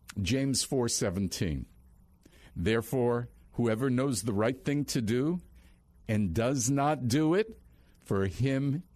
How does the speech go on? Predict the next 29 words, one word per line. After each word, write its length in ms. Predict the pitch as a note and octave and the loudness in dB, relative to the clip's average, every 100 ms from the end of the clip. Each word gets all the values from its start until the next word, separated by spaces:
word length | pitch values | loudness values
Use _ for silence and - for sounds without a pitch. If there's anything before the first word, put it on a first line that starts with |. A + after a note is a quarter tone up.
| - | -4
it 200 | G#2 G2+ | -2 0
is 200 | F#2+ F2+ | 2 2
sin." 720 | - - A2 G#2 E2+ C2 - - _ - - - - - - - - - - - | 0 2 2 2 0 -2 -6 -14 _ -20 -20 -20 -20 -20 -20 -20 -20 -20 -20 -6
So 320 | - F#2 - | -2 -2 -2
I'm 260 | - D#3 G#3 | -2 0 2
not 320 | D#3+ A2 F#2 | 2 2 2
really 320 | F#2+ F#2 F2 | 0 2 2
saying 560 | E2+ - G2+ G2 F#2 F2+ | 0 0 0 0 0 0
that 220 | G2 F#2+ | 0 0
if 120 | F#2 | -2
you 120 | A2+ F#2 | 0 0
don't 240 | F#2 E2+ | 0 -2
share 260 | - F2 E2 | -2 0 0
your 220 | E2 D2+ | 0 -2
faith, 360 | - E2+ D#2+ | -2 -2 -2
you 220 | F2 D#2+ D#2+ | 0 0 0
are 100 | D2+ | 0
sinning. 500 | - F2+ D#2 E2 G2+ - - - - | 0 0 0 -2 -4 -8 -20 -20 -8
But 140 | - C3 | -2 -2
it 140 | - | -2
could 400 | - G#3+ G#3+ E3 | 2 2 2 2
be 260 | B2 A2 G#2 | 2 2 0
that 260 | F#2 F2+ | -2 0
God 280 | A2 C3+ E3+ | 0 0 0
might 240 | B2+ A2+ | 0 0
be 180 | - - | -2 -4
<laughs> 0 | |
saying 680 | - - - - C3+ B2 A2 | -2 -2 -4 -4 -2 -2 -2
that. 640 | G#2+ - B2+ D3 - - | -2 -2 -2 -2 -4 -8